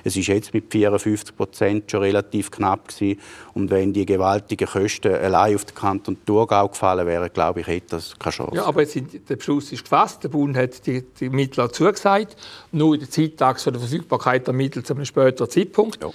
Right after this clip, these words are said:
Speaker 2: Also muss man sagen, wie wenn ich es bis an die Hause, jetzt müssen wir es halt vorfinanzieren,
Speaker 1: Ja. Ja.
Speaker 2: ziehen wir es durch, weil wir brauchen es jetzt und nicht morgen. Und die Finanzierung tun wir dann entsprechend, äh,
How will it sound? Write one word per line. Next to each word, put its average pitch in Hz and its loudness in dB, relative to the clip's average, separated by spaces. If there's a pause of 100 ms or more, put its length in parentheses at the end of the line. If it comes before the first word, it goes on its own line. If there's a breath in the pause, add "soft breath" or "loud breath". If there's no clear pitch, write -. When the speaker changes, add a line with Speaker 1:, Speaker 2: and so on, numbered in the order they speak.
(240 loud breath)
Speaker 2:
Also 123 4
muss 131 4
man 123 0
sagen, 123 4 (300 loud breath)
wie 127 4
wenn 196 4
ich - 0
es 185 4 (120)
bis 151 0
an 147 6
die 139 -2
Hause, 117 6
jetzt 170 2
müssen 139 6
wir 135 0
es 120 2
halt 123 2
vorfinanzieren, 170 4 (100)
Speaker 1:
Ja. 113 -6
Ja. 143 -6
Speaker 2:
ziehen 151 4
wir 131 0
es 123 -4
durch, 165 0
weil 135 2
wir 123 -4
brauchen 131 2
es - -8
jetzt 160 2
und 135 0
nicht 135 -4
morgen. 165 2 (440 loud breath)
Und 110 -4
die 135 4
Finanzierung 131 2
tun - -2
wir 127 -6
dann 127 -2
entsprechend, 120 -4
äh, 107 -2